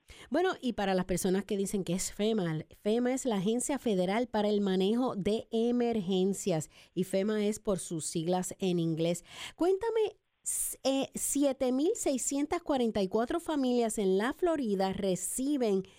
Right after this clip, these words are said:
seguro de inundación como parte de su asistencia por desastre. Cuéntame de esta noticia y además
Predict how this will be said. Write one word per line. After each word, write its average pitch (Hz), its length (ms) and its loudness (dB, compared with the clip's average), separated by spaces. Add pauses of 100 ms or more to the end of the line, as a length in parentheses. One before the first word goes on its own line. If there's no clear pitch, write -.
(140)
seguro 254 580 2
de 294 80 0
inundación 247 760 0
como 233 360 0
parte 302 460 0
de 254 120 2
su 233 180 -2
asistencia 220 880 0
por 214 260 0
desastre. 180 760 0 (340)
Cuéntame 339 580 0
de 277 140 2
esta 302 420 0
noticia 277 840 2
y 220 160 0
además 202 600 0